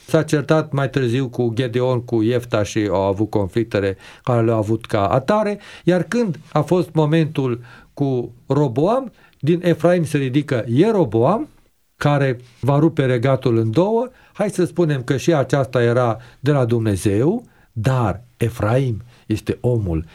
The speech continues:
care introduce o religie falsă în Israel. Din ură față de Ierusalim spune așa: „Nu mai aveți ce căuta la Ierusalim.” Ca și când ar spune: „Nu mai vă duceți la biserica cutare, facem noi o altă biserică.”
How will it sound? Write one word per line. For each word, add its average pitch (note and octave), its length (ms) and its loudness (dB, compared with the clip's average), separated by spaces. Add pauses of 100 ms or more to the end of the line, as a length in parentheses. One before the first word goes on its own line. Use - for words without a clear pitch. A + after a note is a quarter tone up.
(180)
care A2+ 320 0
introduce A#2 680 -2
o G#2 120 0
religie A2 500 0
falsă A2+ 560 -2
în F#2+ 140 -2
Israel. E2 500 -4 (380)
Din B2 280 -4
ură F3+ 300 2
față C3+ 320 0
de B2 120 -2
Ierusalim B2 520 2
spune D3+ 240 -2
așa: B2+ 320 -2 (200)
„Nu F3 200 0
mai D#3+ 200 2
aveți D3+ 280 2
ce - 140 -4
căuta C3 440 0
la B2 320 0
Ierusalim.” G#2 560 -2 (300)
Ca D#3 140 2
și - 140 -2
când C3+ 300 -2
ar A#2+ 140 2
spune: E3+ 420 0 (480)
„Nu D3 160 0
mai D#3+ 180 2
vă B2 120 0
duceți D3+ 420 0
la B2+ 120 0
biserica B2 600 -2
cutare, G2+ 540 -2
facem D#3 340 0
noi C#3 240 -2
o A#2+ 120 2
altă B2 240 0
biserică.” F2+ 600 -4